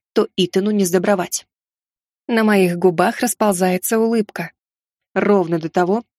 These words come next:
как стихийник не хватает меня за руку, прикрывая словно живым щитом. «Только попробуй, и я ее убью!» кричит он.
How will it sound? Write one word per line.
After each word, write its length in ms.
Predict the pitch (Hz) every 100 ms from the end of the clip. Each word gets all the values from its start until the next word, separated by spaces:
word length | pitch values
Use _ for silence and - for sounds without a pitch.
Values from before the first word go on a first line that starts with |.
| _
как 180 | - 208
стихийник 540 | - 202 - 254 254 -
не 80 | 220
хватает 460 | 240 220 226 226
меня 240 | 220 214 214
за 160 | 247
руку, 220 | 254 -
прикрывая 520 | 196 190 202 190 196 226
словно 380 | - 208 202
живым 260 | 185 196 202
щитом. 400 | - 233 180 175 _ _ _ _ _ _ _
«Только 300 | - 247 247
попробуй, 560 | 285 277 330 330 233 247
и 60 | 247
я 180 | 254
ее 260 | 277 302 330
убью!» 380 | 349 320 277 - _ _ _
кричит 460 | - 220 - 208 -
он. 240 | 196 180